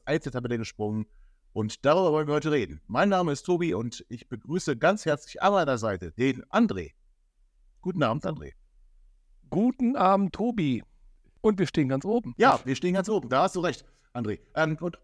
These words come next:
Speaker 1: auch dabei heute Abend ist Max. Guten Abend, Max.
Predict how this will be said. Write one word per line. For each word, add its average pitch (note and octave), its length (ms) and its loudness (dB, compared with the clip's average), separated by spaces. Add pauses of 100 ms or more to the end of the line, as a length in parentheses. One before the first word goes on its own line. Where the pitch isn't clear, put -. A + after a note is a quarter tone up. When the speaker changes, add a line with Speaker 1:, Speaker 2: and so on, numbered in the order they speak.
Speaker 1:
auch A3 180 2
dabei E3 320 0
heute D3 200 0
Abend A#2 280 -4
ist - 320 -10
Max. - 420 -4
Guten A3 220 -4
Abend, A#3+ 180 2
Max. - 320 -4